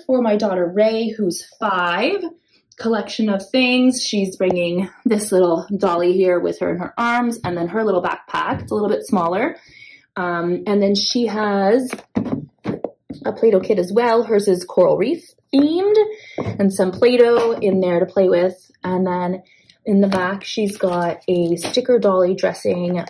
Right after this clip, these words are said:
um, a woodland fairy, Usborne book. They have all the little, like, sticker outfits, and then they can make their little, um, the little fairies. She loves those. Those are a lot of fun. And a couple of Little Robert Munch books. These are nice and portable, and our kids love these. And then this little travel pack of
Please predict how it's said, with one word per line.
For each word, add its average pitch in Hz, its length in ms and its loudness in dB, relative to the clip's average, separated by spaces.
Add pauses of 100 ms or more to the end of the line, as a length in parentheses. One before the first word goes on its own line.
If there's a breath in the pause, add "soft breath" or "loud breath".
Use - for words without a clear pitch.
um, 165 500 -8
a 202 60 0
woodland 185 400 2
fairy, 294 580 2
Usborne 202 420 2
book. 190 300 4 (440 loud breath)
They 220 100 6
have 214 160 2
all 220 120 4
the 220 40 4
little, 208 180 4
like, 180 140 4
sticker - 400 0
outfits, - 440 0
and 175 100 -4
then 170 140 -4
they 170 80 -4
can 180 200 -4
make 170 160 0
their 170 120 0
little, 165 240 -4 (400 loud breath)
um, 160 320 -4
the 185 100 -2
little 165 180 4
fairies. 196 540 0
She 185 140 -2
loves - 240 -2
those. - 260 -2
Those 98 160 -8
are 87 40 -2
a 87 60 -2
lot - 120 -6
of - 120 -12
fun. 269 460 0 (360 loud breath)
And 185 200 0
a 175 60 -2
couple 262 320 -2
of 269 100 2
Little 233 180 4
Robert 196 300 2
Munch 202 260 0
books. 190 460 2
These 202 180 0
are 190 60 0
nice 180 240 -2
and 180 100 -2
portable, 190 520 2
and 180 260 -6
our 165 140 -4
kids - 320 -8
love 160 240 -4
these. 208 420 -2 (460 soft breath)
And 202 100 4
then 190 140 4
this 190 180 0
little 196 160 0
travel 180 380 -2
pack 160 340 -8
of 160 140 -14